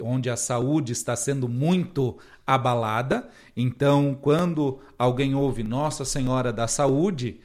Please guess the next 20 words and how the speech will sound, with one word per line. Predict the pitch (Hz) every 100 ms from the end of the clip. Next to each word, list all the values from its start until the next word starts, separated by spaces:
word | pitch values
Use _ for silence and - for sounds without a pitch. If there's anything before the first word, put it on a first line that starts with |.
| - - _ _ -
eles | 156 160 123
buscam, | 151 180 - 208 202
vêm, | 147 113 151 175 170
fazem | - 143 147 135 143
as | 135
suas | - 131
promessas, | - 117 120 147 156 151 123
depois | 113 - 143 147 -
retornam, | 127 - 131 135 147 143 127 113 - - - -
ah, | 120 123 120 127 -
para | - 139 156 143 127 117
prestar | - 131 - 131 131
o |
testemunho, | 127 131 - 117 120 147 156 139
para | 127 123
cumprir | 127 117 143 156
a | 131
promessa. | - 110 117 139 147 - 139 123 - - - -
Ou | - 143
seja, | - 151 135 110 92